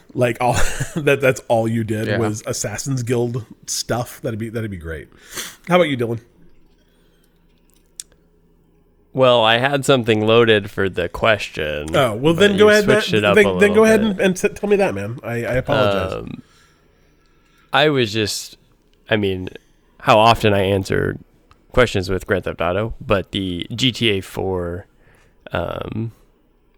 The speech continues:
Speaker 3: D L Cs were fantastic.
Speaker 1: Oh, you know, I never played any
Speaker 3: Um,
Speaker 1: of those, honestly.
Speaker 3: Um, and I thought that was really cool and wish they would have done, like, more of those.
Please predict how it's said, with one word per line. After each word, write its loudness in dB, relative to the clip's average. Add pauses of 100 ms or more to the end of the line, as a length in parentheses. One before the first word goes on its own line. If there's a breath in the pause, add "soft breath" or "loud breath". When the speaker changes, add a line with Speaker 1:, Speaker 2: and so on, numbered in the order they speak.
(600)
Speaker 3:
D -6
L -8
Cs -6
were -8
fantastic. -12 (280)
Speaker 1:
Oh, 4
you -2
know, 6
I 6
never 2
played 2
any 2
Speaker 3:
Um, 0
Speaker 1:
of -2
those, -8 (140)
honestly. -8 (160)
Speaker 3:
Um, -4 (380)
and 4
I 2
thought 2
that 2
was -8 (100)
really 4
cool 2
and 2
wish 0
they 2
would 2
have 0
done, 0
like, -8
more -6
of -4
those. 0